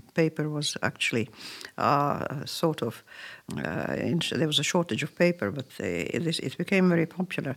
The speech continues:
So if you like, I had contact, uh, certainly with, with the people who were interested in folklore. In Latvian, I used to have lectures on Latvian poetry, on Latvian literature, on Latvian identity, and people felt that the person who had such an understanding, if you like, of the soul of their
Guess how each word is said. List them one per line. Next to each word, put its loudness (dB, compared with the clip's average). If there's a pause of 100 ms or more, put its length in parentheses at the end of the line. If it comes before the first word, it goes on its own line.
(200)
So 6
if 10
you 12
like, 12
I 10
had 6
contact, 8 (380)
uh, 8
certainly 10
with, 6
with 6
the 2
people 4
who 4
were 6
interested 6
in 8
folklore. 4 (240)
In 10
Latvian, 10
I 6
used 4
to -2
have 0
lectures 2
on 6
Latvian 4
poetry, 6
on 2
Latvian -2
literature, 4
on 4
Latvian -4
identity, 6 (400)
and 0
people 6
felt 2
that 2
the 2
person 6
who 4
had 4
such 4
an 6
understanding, 10
if 2
you 10
like, 10
of 6
the 4
soul 12
of 4
their 0